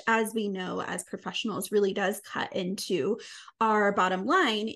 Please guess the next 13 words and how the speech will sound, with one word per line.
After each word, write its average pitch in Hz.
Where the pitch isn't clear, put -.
And 220
when 220
the 220
products 226
are 214
more 202
accessible 202
everywhere, 190
it 202
really, 254
it 214
kind 285
of 392